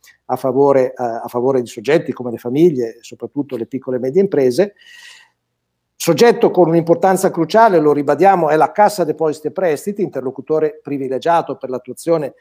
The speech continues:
dei programmi, eh, europei, con la capacità di partecipare con risorse proprie a trarre investitori privati. In terzo luogo, naturalmente, eh, lo snodo di una Cassa Depositi e Prestiti che riesce a mobilitare una,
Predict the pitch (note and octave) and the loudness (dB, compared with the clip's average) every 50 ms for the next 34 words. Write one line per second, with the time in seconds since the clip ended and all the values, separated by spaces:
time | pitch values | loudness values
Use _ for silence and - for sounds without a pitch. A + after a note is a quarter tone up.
0 | _ _ _ _ _ A#2 C3 D3 D3 C#3+ C#3+ C#3 C#3 C3 - C#3+ C#3+ D#3 D#3 C#3+ | _ _ _ _ _ 0 2 2 2 2 -2 -6 -8 -6 -2 0 2 2 2 2
1 | C#3 C#3 C#3 C3+ C3+ C3 C3 A#2+ - _ _ _ _ _ _ - C3 B2+ B2+ - | 0 -2 -4 -4 -2 -4 -4 -6 -8 _ _ _ _ _ _ -6 -6 -6 -4 0
2 | - D#3 D#3+ D#3+ D#3+ F#3+ B3+ B3+ - F#3 F3 E3+ F3 G3+ A3+ C4 F#3 - - B3 | 2 4 4 4 4 4 2 2 2 2 4 4 4 4 4 2 0 -2 0 0
3 | D#4 D#4 B3 F3+ - F3 - - E3 - - F#3 - - D#3+ D#3+ E3 G3 G3 G3 | 2 4 2 2 0 -4 -6 -6 -8 -8 -10 -8 -4 -4 -4 -2 -2 -4 -4 -4
4 | C#3+ - _ _ - C3+ - E3+ E3+ D#3+ D3+ C3+ - C#3+ C3+ C3 B2 - F#3 F3+ | -8 -12 _ _ -18 -6 -2 0 0 0 0 -4 -6 -8 -8 -8 -6 -6 -6 -6
5 | - - F#3+ - D3 D#3 D#3+ D#3+ C#3+ C3 - - C#3+ D#3+ D#3 D#3 D#3 C#3 - - | -6 -8 -8 -4 -2 -2 -2 -2 -6 -8 -6 0 2 2 4 4 2 -2 -6 -8
6 | - - _ _ _ _ D#3 D#3+ D#3+ D#3 D#3 - C#3+ - - F3 E3 D3+ C#3+ - | -16 -20 _ _ _ _ 0 2 2 2 0 0 -4 0 2 2 2 2 0 -4
7 | - - C3 C#3+ C#3+ E3 D#3 C#3+ B2 A2+ - - B2 A#2+ C3+ - A3+ A3+ A3+ - | -10 -8 -6 0 2 4 4 4 2 0 -4 -10 -14 -14 -4 -2 -2 -2 0 0
8 | D4 D4 G#3 D#3 C3+ C3 B2+ C#3 G#3 B3 A#3+ - - - _ _ _ _ _ _ | 0 2 4 4 4 2 4 4 4 4 2 0 -8 -18 _ _ _ _ _ _
9 | _ - D3 D3 - A#3+ B3+ C#4 C#4+ A#3 E3 C#3+ C#3+ D3 C#3+ D3 - G3+ G#3 A3+ | _ -6 -6 -2 -2 0 0 0 0 -2 -2 -2 -4 -6 -6 -2 0 2 2 2
10 | A#3 - - - _ C#3 C3+ C#3+ C#3 C3+ C3+ C3 C3 C3 B2+ B2+ B2+ B2+ B2+ C3 | 0 -4 -10 -16 _ -16 -14 -12 -12 -10 -10 -10 -12 -12 -14 -14 -16 -16 -10 -8
11 | C#3 C3 - E3 F#3 G3+ G3+ F3+ D#3+ C#3 C3+ C3+ B2+ A#2+ A#2+ A#2+ A#2+ _ D3+ D#3+ | -8 -6 0 2 4 6 6 6 4 2 0 -2 -2 -4 -6 -10 -8 _ -2 0
12 | D3+ C#3 - - F#3+ F#3 - E3+ D3 D3 D3+ F#3+ F#3+ F#3 F#3 - C#4 A#3 - E3+ | 0 0 2 2 2 2 2 2 2 2 4 4 4 4 2 0 -4 -2 2 2
13 | E3 F#3 - - A3+ E3+ E3+ - - D3 C#3 F3 G3+ G3 G3+ - D3 D#3 F#3 F3+ | 2 2 2 -2 -4 -4 -4 -2 -2 0 2 2 2 2 0 0 2 2 2 2
14 | D#3+ D3+ C#3+ D#3 D3 C#3 C#3 - - A#3+ A3+ F#3+ D3 C3 B2+ - _ - F#3 A3 | 2 -2 -2 -2 -2 -2 -4 0 2 4 4 4 2 0 -4 -10 _ -4 -2 0
15 | G#3 F3+ D#3+ C#3 C3 B2+ | 2 2 2 0 0 -4